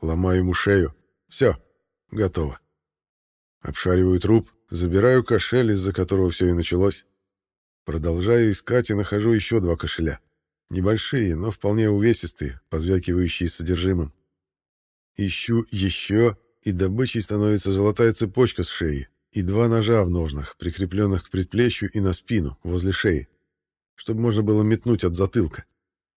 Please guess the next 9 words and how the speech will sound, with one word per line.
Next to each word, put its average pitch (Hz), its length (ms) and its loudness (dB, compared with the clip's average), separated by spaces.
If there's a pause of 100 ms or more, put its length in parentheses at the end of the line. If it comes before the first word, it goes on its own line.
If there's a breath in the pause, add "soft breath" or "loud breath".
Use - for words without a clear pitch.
(520)
Основной 82 580 0
нож 107 200 2
тоже 110 280 4
забираю 110 540 2
и - 80 -8
рассовываю 110 720 2
перья 98 360 2
по 87 140 -6
карманам, 98 580 0